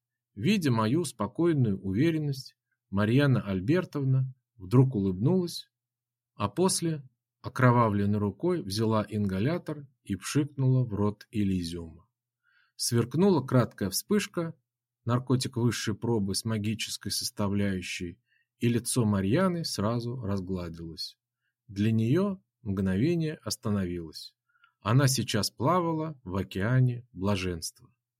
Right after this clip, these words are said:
Ворота в рай. Об этом старом, как мир, способе самоубийства я слышал,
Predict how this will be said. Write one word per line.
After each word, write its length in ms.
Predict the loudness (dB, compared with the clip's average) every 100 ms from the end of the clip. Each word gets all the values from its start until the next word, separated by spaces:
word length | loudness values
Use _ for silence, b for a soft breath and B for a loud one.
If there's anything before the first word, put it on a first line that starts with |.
| _ _ _
Ворота 480 | -2 2 2 2 0
в 100 | 0
рай. 340 | 0 0 -4 _ _ _ _ _ _ _
Об 200 | -4 0
этом 260 | 0 0 -2
старом, 540 | -4 -2 -2 -2 -8 -12 -8
как 220 | -6 2
мир, 280 | 4 4 0
способе 560 | -2 0 0 -2 -6
самоубийства 1000 | -4 -2 0 0 0 0 -2 -4 -4 -6 B B B -6
я 160 | 0
слышал, 580 | 2 4 4 4 2 -10